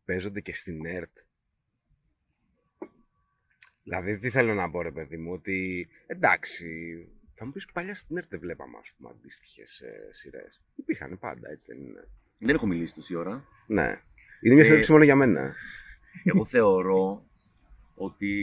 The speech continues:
Speaker 2: στην ερτ έχουν το δικαίωμα να παίξουν αυτά.
Speaker 1: Μμμ.
Speaker 2: Είναι, είναι υποχρέωση ενός τέτοιου σύριαλ να παίξει στην ερτ, που είναι κρατική τηλεόραση.
Speaker 1: Γι' αυτό σου λέω, γι' αυτό σου λέω κρατική
Speaker 2: Ναι.
Speaker 1: τηλεόραση.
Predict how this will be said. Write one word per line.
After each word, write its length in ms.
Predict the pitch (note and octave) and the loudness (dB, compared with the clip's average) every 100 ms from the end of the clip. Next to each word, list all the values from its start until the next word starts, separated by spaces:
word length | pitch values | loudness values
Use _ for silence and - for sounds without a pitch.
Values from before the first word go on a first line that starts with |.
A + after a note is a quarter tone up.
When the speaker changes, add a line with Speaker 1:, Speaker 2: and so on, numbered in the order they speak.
| F#2+ F#2+ F#2 F#2 F2 - _ _ _ _ _ _ | -4 -4 -6 -8 -10 -16 _ _ _ _ _ _
Speaker 2:
στην 600 | - - - A#2 A2+ G#2+ | -18 -14 -4 0 0 0
ερτ 300 | B2 C#3+ - - _ _ - | 0 -2 -4 -10 _ _ 0
έχουν 560 | D#3 F#3+ - - D3+ | 0 0 -4 -6 -4
το 100 | D3 | -2
δικαίωμα 520 | C3 G#3+ F#3 C#3+ G2 | -2 -2 0 0 0
να 100 | E2+ | -4
παίξουν 380 | E2 E2 - E2+ | -8 -14 -14 -16
αυτά. 400 | D#2 - D#2+ D2+ - | -18 -12 -12 -12 -6
Speaker 1:
Μμμ. 280 | A2 E3 C4+ _ _ _ - - | -2 -2 -2 _ _ _ -14 -2
Speaker 2:
Είναι, 200 | A2 C3+ | 2 4
είναι 200 | C#3 C#3+ | 4 2
υποχρέωση 920 | C3 B2 C#3+ D#3 C#3 A2+ F#2 E2+ - - - | 2 -4 0 2 2 -2 -8 -8 -10 -18 -6
ενός 280 | G2 G#2+ G2 | -4 -4 -2
τέτοιου 260 | G#2+ F#2 | -4 -4
σύριαλ 340 | - A2 G2 F#2+ | -6 -4 -2 -4
να 120 | F#2+ | -6
παίξει 360 | - G2+ - - | -2 -2 -4 -12
στην 220 | G2+ F#2+ | -6 -4
ερτ, 160 | F#2+ - | -4 -4
που 80 | G2 | -8
είναι 80 | F#2+ | -8
κρατική 500 | G2+ F#2+ F2+ - G#2+ | -10 -10 -12 -10 -10
τηλεόραση. 640 | F#2 F2 D#2+ D#2 - - | -8 -8 -8 -12 -16 -12
Speaker 1:
Γι' 60 | A2+ | -10
αυτό 160 | - - | -2 0
σου 140 | F#3+ | 8
λέω, 120 | C#3 | 10
γι' 100 | G2+ | 10
αυτό 120 | G2+ | 6
σου 80 | - | -2
λέω 100 | E3+ | -4
κρατική 260 | - G#2 F2 | -2 -2 -2
Speaker 2:
Ναι. 40 | |
Speaker 1:
τηλεόραση. 720 | F#2+ F2+ E2 C#2 B1 - B1+ | 0 2 4 2 -4 -10 -16